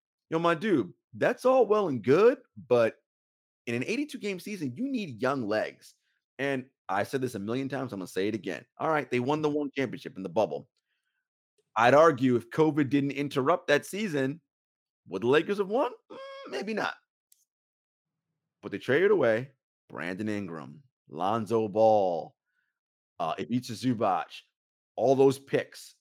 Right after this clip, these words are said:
which, by the way, check out New Orleans Pelicans roster. A lot of good players on that roster right now, aren't there?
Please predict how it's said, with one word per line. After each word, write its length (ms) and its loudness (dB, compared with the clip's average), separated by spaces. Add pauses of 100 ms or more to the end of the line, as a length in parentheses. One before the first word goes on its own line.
(160)
which, 220 -16
by 120 0
the 100 0
way, 340 -2
check 140 -10
out 100 -4
New 100 -4
Orleans 260 -2
Pelicans 400 -4
roster. 460 -10 (260)
A 60 -16
lot 140 0
of 80 -2
good 120 -2
players 240 0
on 80 -6
that 140 -2
roster 320 -2
right 180 -4
now, 180 -2
aren't 200 -2
there? 200 -8